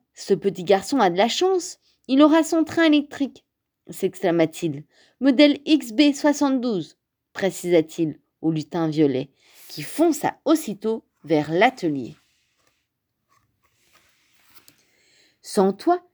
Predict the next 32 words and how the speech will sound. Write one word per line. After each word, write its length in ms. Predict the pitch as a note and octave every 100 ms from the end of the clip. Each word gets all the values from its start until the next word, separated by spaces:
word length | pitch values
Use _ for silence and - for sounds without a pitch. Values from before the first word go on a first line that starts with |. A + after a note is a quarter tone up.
| _ -
Cet 280 | A#3 A3
enfant 320 | B3 B3+ D#4+ D4
n'aurait 340 | C4 A#3 A3+ _
pas 200 | G4 F4
eu 60 | E4
de 80 | C#4+
cadeau 380 | E4 D4 C#4 B3
d'à 160 | A#3+
Noël », 480 | A3+ G#3 F3 D#3 -
dit 220 | E3+ D#3+ F3
alors 280 | D#3+ D#3
le 100 | D#3+
Père 260 | D#3 D#3 D#3+
Noël 300 | D#3 D3+ D#3+
au 40 |
renard. « 540 | C#3 C#3+ C3+ C3+ C3 - _ _ _ _ _
Pour 180 | F#3+ -
te 100 | G#3+
mer-, 400 | A3 G#3+ G#3 -
remercier, 720 | F#3+ A3 G#3+ G3 - D#4+ - _ _ _
que 80 | - B4
dirais-tu 400 | F4+ C#4+ A3+ C4+
de 80 | A3
venir 420 | G3 G3 F#3+ F#3+
avec 260 | F#3+ E3+ D#3+
moi ? » 240 | D#3+ D3+ D#3+ _ _ _ _ _ _ _ _ _
Et 80 | E3
c'est 260 | - D#3+ A3+
ainsi 440 | C#4+ - - F#3 _ _ _ -
que 100 | A3
cette 300 | C#4 B3 F3
nuit-là, 380 | F3 D#3 C3+